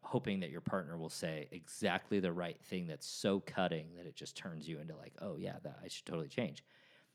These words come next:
This is really about loving ourselves and others enough to see what we might be doing is not living up to our highest potential,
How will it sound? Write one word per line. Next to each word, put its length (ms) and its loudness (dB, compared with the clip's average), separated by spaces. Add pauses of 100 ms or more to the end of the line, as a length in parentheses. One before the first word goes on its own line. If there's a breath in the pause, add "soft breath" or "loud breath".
(120)
This 160 0
is 120 4
really 200 10
about 260 4
loving 220 2
ourselves 500 0 (420 loud breath)
and 240 6
others 440 0 (520)
enough 800 6 (340)
to 100 2
see 420 4 (400)
what 340 -2
we 140 4
might 300 2
be 100 2
doing 380 -2
is 160 -6
not 280 -4
living 260 -4
up 140 -6
to 120 -8
our 100 -2
highest 360 -8
potential, 420 -10